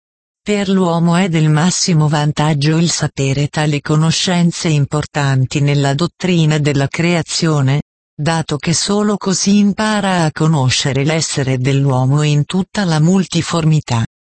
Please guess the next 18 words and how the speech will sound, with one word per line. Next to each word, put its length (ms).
In 120
certo 460
qual 240
modo 500
può 240
constatare 880
in 220
questo 420
fatto 640
che 180
l'uomo 460
è 100
appunto 580
la 160
corona 640
della 300
creazione 880
divina, 520